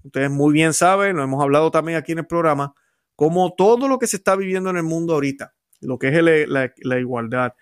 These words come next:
todo lo que es el comunismo, y nos vamos a Marx, nos vamos a todos estos, los padres de,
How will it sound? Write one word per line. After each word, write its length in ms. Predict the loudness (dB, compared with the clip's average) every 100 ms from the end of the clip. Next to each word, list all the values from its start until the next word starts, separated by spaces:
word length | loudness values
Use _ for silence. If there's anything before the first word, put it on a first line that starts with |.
| _ _ _
todo 240 | 2 4 6
lo 120 | 4
que 80 | 2
es 60 |
el 80 | -2
comunismo, 680 | -4 -6 -4 -4 -6 -12 -14
y 80 | -12
nos 160 | -8 -2
vamos 320 | 0 2 0
a 80 | 2
Marx, 400 | 2 0 -2 -10
nos 140 | -8
vamos 280 | -6 -4 -4
a 60 |
todos 340 | -2 0 2 0
estos, 300 | 0 0 -2 _ _ -4
los 160 | -4
padres 460 | 0 2 4 2 2
de, 280 | 0 0